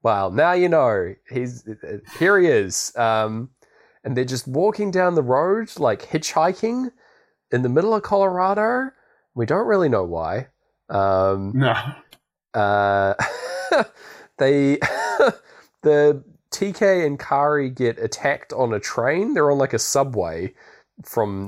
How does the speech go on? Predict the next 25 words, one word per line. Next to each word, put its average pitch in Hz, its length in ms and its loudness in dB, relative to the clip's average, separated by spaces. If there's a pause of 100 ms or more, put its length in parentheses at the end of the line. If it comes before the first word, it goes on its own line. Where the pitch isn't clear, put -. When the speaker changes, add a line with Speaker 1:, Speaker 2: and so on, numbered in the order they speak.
Speaker 1:
New 101 120 -2
York 104 540 0
to 95 200 -4
Colorado. 104 680 -2
<laughs> - 680 -4
And, 110 400 2
Speaker 2:
Mm. 113 560 -4
Speaker 1:
uh, 113 260 2
yeah, 131 200 0
they 117 140 0
get 127 140 -2
attacked - 500 -4
by 107 160 0
Kokomon, 117 840 0
who 120 140 -4
turns 117 540 -2
them 110 200 0
into, 107 220 -2
like, 95 440 -2 (480)
dark 113 420 2
subspace - 840 -2
or 127 60 0
whatever 123 440 2
and 110 280 -6 (140)
starts - 500 -2